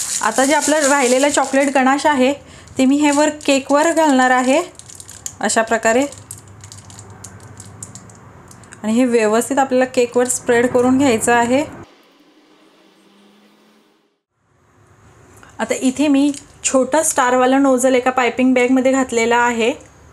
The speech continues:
आणि त्या पायपिंग बॅगमध्ये आपली शिल्लक राहिलेली क्रीम भरून घेतलेली आहे. आता सर्वात आधी आपण वर त्याला डिझाईन करणार आहोत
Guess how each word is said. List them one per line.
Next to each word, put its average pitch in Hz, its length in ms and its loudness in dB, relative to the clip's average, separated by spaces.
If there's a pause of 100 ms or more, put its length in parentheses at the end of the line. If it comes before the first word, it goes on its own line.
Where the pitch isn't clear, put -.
(760)
आणि 233 140 -2
त्या 269 120 -2
पायपिंग 269 420 0
बॅगमध्ये 302 320 2
आपली 269 240 0
शिल्लक 262 380 0
राहिलेली 277 320 2
क्रीम 277 320 0
भरून 277 280 2
घेतलेली 254 380 2
आहे. 240 280 0 (640)
आता 196 120 -10
सर्वात 262 400 0
आधी 285 180 2
आपण 285 280 0 (600)
वर 247 360 0
त्याला 277 240 2
डिझाईन 262 400 2
करणार 262 340 2
आहोत 277 260 2